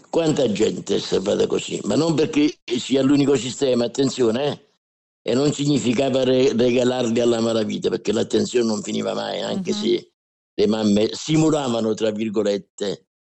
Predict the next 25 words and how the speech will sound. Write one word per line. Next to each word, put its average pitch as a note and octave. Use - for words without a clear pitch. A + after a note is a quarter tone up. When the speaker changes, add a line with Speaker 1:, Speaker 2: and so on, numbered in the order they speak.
Speaker 1:
di G#2+
buttarli G#2
fuori, F#2+
ma F2+
non G2
li F#2
buttavano. F#2
Poi G#2+
li A2+
denunciavano D3+
a C3
qualcuno, B2+
è A#2+
andato A#2
pure B2+
in A#2
galera B2+
e A2+
convertivano G#2+
poi A#2+
la, G#2
la G#2
carcerazione A2
in A#2
comunità. G2+